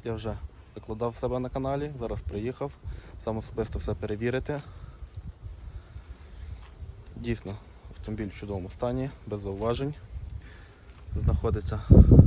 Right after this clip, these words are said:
на таких гарних оригінальних сімнадцятих легкосплавних дисках. Вікна в автомобілі всі рідні, включаючи з лобовим. П'ятерка. Автомобіль до продажу не готувався, ніхто його не мив, не чистив.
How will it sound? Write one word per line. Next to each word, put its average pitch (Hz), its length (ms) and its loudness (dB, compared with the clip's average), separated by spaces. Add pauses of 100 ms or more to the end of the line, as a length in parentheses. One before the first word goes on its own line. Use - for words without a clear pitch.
(120)
на - 100 -2
таких - 200 0
гарних - 340 4
оригінальних - 460 4
сімнадцятих - 420 6
легкосплавних - 560 0
дисках. - 400 -2 (1300)
Вікна 113 260 -6
в 104 40 -6
автомобілі 104 540 -8
всі - 220 -10
рідні, 123 380 -4 (420)
включаючи 101 640 -8 (1400)
з 104 40 -18
лобовим. 107 500 -8 (1600)
П'ятерка. 123 500 -8 (2250)
Автомобіль 113 460 -4
до 101 100 -8
продажу 101 380 -4
не 95 60 -6
готувався, 123 480 0
ніхто 113 220 -6
його 98 120 -2
не 104 120 4
мив, 113 200 -2
не 98 100 -6
чистив. 131 480 -6